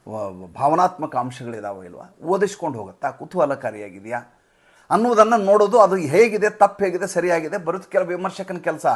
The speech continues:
ವಿಮರ್ಶಕ ನಾನೇ ಕಾದಂಬರಿಯನ್ನು ಯಾಕೆ ಬರೀಬಾರ್ದು, ಕಾದಂಬರಿ ವಿಮರ್ಶೆ ಮಾಡುವಂಥ ಕಾದಂಬರಿಕಾರ ಆಗ್ಬಿಟ್ರೆ ಆತ ವಿಮರ್ಶಕ ಕಾದಂಬರಿಕಾರ ಆಗಿ ಯಶಸ್ವಿ ಆಗ್ಲಿಕ್ಕೆ ಸಾಧ್ಯ ಆಗೋದಿಲ್ಲ. ಸಾಹಿತ್ಯದಲ್ಲಿ ಇರುವ ವಿಷಯ ಹೇಳಿದೆ ನಾನು.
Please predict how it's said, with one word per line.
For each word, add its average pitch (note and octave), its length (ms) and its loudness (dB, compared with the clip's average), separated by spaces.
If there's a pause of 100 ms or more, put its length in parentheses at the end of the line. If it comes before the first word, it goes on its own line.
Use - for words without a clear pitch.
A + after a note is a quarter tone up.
(440)
ವಿಮರ್ಶಕ B3+ 480 4 (520)
ನಾನೇ A3 300 6
ಕಾದಂಬರಿಯನ್ನು G#3+ 560 6
ಯಾಕೆ G3 180 0
ಬರೀಬಾರ್ದು, F#3 360 4
ಕಾದಂಬರಿ F3 400 0
ವಿಮರ್ಶೆ E3 380 -8
ಮಾಡುವಂಥ D#3 320 -4
ಕಾದಂಬರಿಕಾರ C#3+ 600 0
ಆಗ್ಬಿಟ್ರೆ A#2+ 760 -4 (100)
ಆತ C3 160 -2
ವಿಮರ್ಶಕ D3 480 -6
ಕಾದಂಬರಿಕಾರ C3+ 600 -4
ಆಗಿ B2+ 140 -8
ಯಶಸ್ವಿ C#3+ 340 -10
ಆಗ್ಲಿಕ್ಕೆ B2+ 240 -10
ಸಾಧ್ಯ A2 280 -10
ಆಗೋದಿಲ್ಲ. A2+ 340 -10
ಸಾಹಿತ್ಯದಲ್ಲಿ C#3 640 -8
ಇರುವ B2+ 140 -8
ವಿಷಯ B2+ 240 -14
ಹೇಳಿದೆ C#3+ 300 -8
ನಾನು. G2 180 -14